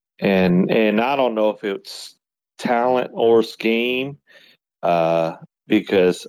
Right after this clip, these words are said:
I do like to enjoy myself during the games, uh, but we were bad.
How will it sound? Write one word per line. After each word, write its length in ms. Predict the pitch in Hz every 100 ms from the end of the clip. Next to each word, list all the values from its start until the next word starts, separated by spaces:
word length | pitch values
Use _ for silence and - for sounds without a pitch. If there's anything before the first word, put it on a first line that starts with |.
| -
I 200 | 95 92
do 480 | 87 98 95 98 - _ _ _ _
like 340 | 98 92 92 -
to 160 | 95
enjoy 440 | 90 82 90 90 90
myself 600 | 90 90 90 95 90 90
during 260 | - 92 87
the 100 | 85
games, 600 | 92 101 127 139 151 - - - _ _ _ _ -
uh, 380 | 104 95 95 - 107
but 300 | 120 113 113 _ _ _ _ _ _ _ _ _ _ _ - 107
we 140 | 151
were 180 | 143 104
bad. 460 | 82 92 80 73